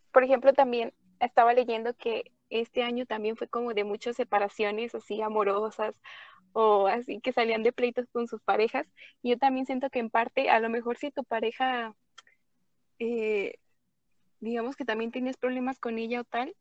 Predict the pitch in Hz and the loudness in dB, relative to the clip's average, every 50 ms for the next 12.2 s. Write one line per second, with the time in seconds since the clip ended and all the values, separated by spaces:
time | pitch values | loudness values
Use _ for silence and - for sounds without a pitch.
0 | _ _ _ _ _ - 220 226 233 226 226 - 247 233 233 240 233 233 233 - | _ _ _ _ _ -8 -6 -4 -4 -4 -4 -4 -4 -4 -2 -2 -2 -2 -2 -4
1 | 233 226 214 202 208 226 233 233 - - 214 214 214 208 208 - 214 214 208 208 | -6 -4 -4 -4 -4 -4 -6 -8 -10 -12 -10 -8 -8 -8 -6 -6 -6 -6 -6 -6
2 | 214 220 - _ _ _ _ _ _ - 220 226 226 247 240 247 240 - 220 220 | -8 -8 -12 _ _ _ _ _ _ -10 -8 -6 -6 -6 -6 -6 -6 -4 -6 -6
3 | 214 214 - - 240 233 - 226 - - 240 233 226 226 262 262 226 - 220 214 | -6 -8 -8 -8 -6 -4 -4 -6 -6 -6 -6 -6 -6 -6 -8 -10 -10 -8 -6 -4
4 | 226 226 233 254 254 277 254 233 220 220 - - 254 240 - - 214 - - 214 | -2 -2 -2 -2 -4 -4 -6 -6 -6 -8 -8 -8 -8 -6 -6 -6 -6 -4 -2 -2
5 | 214 220 226 226 226 - 240 - - 208 196 202 226 247 240 226 208 - 226 240 | -2 -2 -2 -6 -8 -10 -14 -12 -8 -6 -4 -2 -2 -2 -2 -4 -6 -8 -10 -12
6 | 254 254 226 220 - 208 202 208 220 226 240 233 247 240 233 190 214 226 226 220 | -10 -10 -10 -8 -6 -6 -6 -6 -6 -8 -8 -8 -6 -8 -8 -8 -10 -12 -10 -6
7 | 233 226 247 285 _ _ _ _ _ _ _ _ _ _ _ _ _ _ - 226 | -6 -6 -6 -8 _ _ _ _ _ _ _ _ _ _ _ _ _ _ -6 -6
8 | 214 214 220 240 240 226 226 233 233 226 240 - 220 - 208 202 208 208 208 208 | -4 -4 -6 -6 -6 -6 -6 -6 -8 -8 -8 -6 -4 -4 -4 -4 -2 -4 -4 -4
9 | 214 214 214 - _ _ _ _ _ _ _ _ _ _ _ _ _ _ _ _ | -6 -8 -10 -14 _ _ _ _ _ _ _ _ _ _ _ _ _ _ _ _
10 | _ _ _ _ _ _ - 233 226 220 208 190 - 214 220 214 240 247 240 233 | _ _ _ _ _ _ -10 -8 -6 -6 -6 -6 -6 -6 -2 -2 0 0 -2 -2
11 | - 247 254 247 240 - _ - 196 214 226 - 233 220 208 202 196 208 202 202 | -2 -4 -4 -4 -4 -2 _ 2 2 2 0 -4 -6 -8 -6 -6 -4 -6 -6 -6
12 | - 202 - | -8 -12 -14